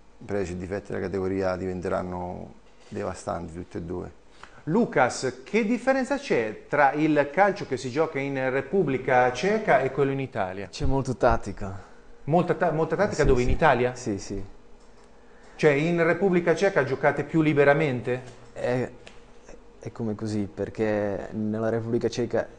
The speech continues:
Speaker 3: è più come lotta, no? Come lottare, eh, e qui è mo-, e qui è calcio come molto tattica, no?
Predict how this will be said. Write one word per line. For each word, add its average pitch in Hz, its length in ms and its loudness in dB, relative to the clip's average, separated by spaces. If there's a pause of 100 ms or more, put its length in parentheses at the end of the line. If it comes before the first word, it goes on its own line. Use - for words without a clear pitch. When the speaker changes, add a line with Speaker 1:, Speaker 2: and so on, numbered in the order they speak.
(140)
Speaker 3:
è 107 100 -10
più 117 220 -2
come 110 240 -2
lotta, 113 400 0
no? 110 280 -4 (200)
Come 104 160 -4
lottare, 107 800 0
eh, 95 420 -8 (1600)
e 104 120 -10
qui 110 180 -4
è 107 60 0
mo-, 107 360 -4 (1120)
e - 80 -20
qui 110 180 -4
è 104 60 -4
calcio 113 340 -2
come 104 580 -4
molto 110 400 -4
tattica, 101 480 -2
no? 107 320 -4